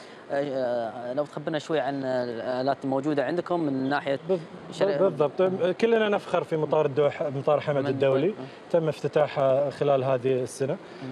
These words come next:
Speaker 2: آه، نفخر كشركة وطنية أن احنا ساهمنا في تقديم مجموعة من الأجهزة المتطورة،
Speaker 1: مم.
Speaker 2: آه، لفحص الأجهزة، سواء فحص الحقائب أو فحص ال-، وفحص أيضًا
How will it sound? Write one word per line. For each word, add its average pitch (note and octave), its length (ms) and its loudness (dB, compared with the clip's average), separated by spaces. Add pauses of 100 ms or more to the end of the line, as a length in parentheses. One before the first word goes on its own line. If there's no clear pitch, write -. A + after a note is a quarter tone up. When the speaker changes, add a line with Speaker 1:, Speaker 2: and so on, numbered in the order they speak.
(120)
Speaker 2:
آه، D#3 160 4
نفخر E3 500 2 (180)
كشركة D#3+ 640 2
وطنية D3+ 580 2
أن D3 120 -2
احنا D3 200 -4
ساهمنا C#3+ 540 -2 (380)
في D3 100 -4
تقديم C#3+ 520 0 (140)
مجموعة C#3+ 600 0 (300)
من D#3 120 0
الأجهزة D3 640 0
المتطورة، C#3 600 2
Speaker 1:
مم. C3+ 540 -4
Speaker 2:
آه، - 20 6
لفحص - 580 0
الأجهزة، E3 800 0
سواء D#3+ 260 2
فحص D#3 440 -2
الحقائب F3 480 0 (500)
أو C#3 80 2
فحص F3 320 0
ال-، D#3 560 2
وفحص D3 400 0
أيضًا E3+ 360 2